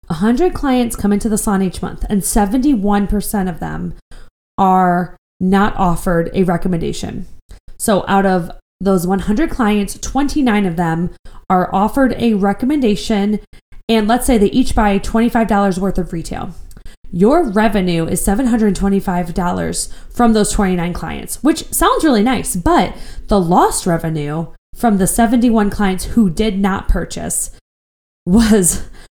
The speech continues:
one thousand seven hundred and seventy-five dollars. So literally over a thousand dollar difference just because you didn't recommend something. And, you know, if you make that over the course of one year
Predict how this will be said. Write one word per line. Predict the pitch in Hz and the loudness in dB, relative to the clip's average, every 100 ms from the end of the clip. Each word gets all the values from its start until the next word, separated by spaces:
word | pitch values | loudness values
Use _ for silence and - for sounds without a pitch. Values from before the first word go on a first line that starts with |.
| - | -2
one | 190 254 | 2 4
thousand | 247 185 190 202 202 | 4 4 4 0 -2
seven | - 214 190 226 | 0 2 2 2
hundred | 190 190 175 185 175 - _ - | 2 0 2 0 0 -6 _ -4
and | 208 196 | 0 0
seventy-five | 180 160 175 175 175 | 0 0 0 0 -2
dollars. | 180 165 143 - - - _ _ _ _ - - _ _ | -4 -6 -8 -10 -10 -10 _ _ _ _ -20 -20 _ _
So | - 254 247 | -4 0 2
literally | 240 220 226 320 330 247 185 160 156 160 165 - - _ _ - | 2 0 0 2 2 2 2 -2 -6 -6 -8 -10 -20 _ _ 2
over | 214 233 185 214 202 208 | 4 4 4 2 2 0
a | 202 | -4
thousand | - 180 208 254 | -4 -2 0 0
dollar | 220 202 190 | 2 2 2
difference | 165 208 208 170 170 - - _ _ _ _ _ - | 0 -2 -2 -4 -4 -6 -12 _ _ _ _ _ -2
just | 170 - | 0 0
because | - 233 180 | 2 2 4
you | 185 | 2
didn't | 196 190 - | 2 0 -2
recommend | 170 151 175 160 151 160 | -6 -4 -4 -4 -6 -8
something. | - - - - 170 - _ _ - - _ _ _ | -10 -10 -10 -10 -14 -18 _ _ -20 -20 _ _ _
And, | 240 208 190 - - | 0 2 0 -6 -4
you | 208 | -2
know, | - | 2
if | 196 196 | 0 2
you | 202 214 220 226 202 - _ _ _ - | 2 4 4 2 0 -8 _ _ _ -2
make | 196 208 208 | 2 2 4
that | 226 | 2
over | 208 196 | 4 2
the | 196 | 2
course | 190 208 196 | 2 0 0
of | 180 | 0
one | 175 190 180 | 0 0 0
year | 165 202 233 | 0 0 -2